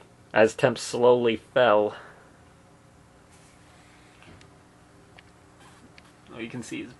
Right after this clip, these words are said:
bicycle reflection there. But yeah,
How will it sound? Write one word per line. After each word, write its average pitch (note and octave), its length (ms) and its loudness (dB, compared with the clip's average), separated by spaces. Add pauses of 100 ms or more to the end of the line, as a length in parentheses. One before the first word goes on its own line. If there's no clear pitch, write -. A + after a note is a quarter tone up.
(160)
bicycle D3+ 440 -6
reflection C#3 460 -8
there. C#3+ 360 -8 (3250)
But D#3+ 240 -2
yeah, D#3 320 0